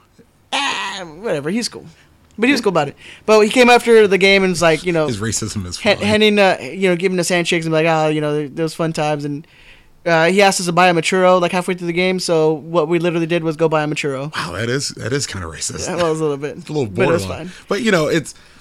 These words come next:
Speaker 1: I'm sure we made some off the, off color remarks to him as well.
Speaker 2: I mean, it's, it, it wouldn't be out of the realm
Speaker 1: Yeah,
Speaker 2: of possibility.
Speaker 1: right.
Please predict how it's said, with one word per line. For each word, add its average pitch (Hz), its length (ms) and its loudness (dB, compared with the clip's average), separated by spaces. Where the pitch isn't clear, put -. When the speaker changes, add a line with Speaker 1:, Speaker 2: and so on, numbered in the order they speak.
Speaker 1:
I'm 208 140 4
sure 233 160 4
we 226 100 4
made 214 160 4
some 190 180 -2
off 170 220 0
the, 175 100 -4
off 180 240 -2
color 165 440 0
remarks 160 420 -2
to 185 120 -6
him 165 160 -4
as 156 120 -8
well. 151 280 -6
Speaker 2:
I 175 80 0
mean, 160 160 4
it's, 139 160 -2
it, 113 320 -4
it 107 80 -8
wouldn't 92 260 -8
be 85 200 -12
out 98 100 -6
of 92 60 -6
the 92 60 -6
realm 95 180 -2
Speaker 1:
Yeah, 95 80 -2
Speaker 2:
of 95 40 -12
possibility. 143 500 -2
Speaker 1:
right. 143 80 -10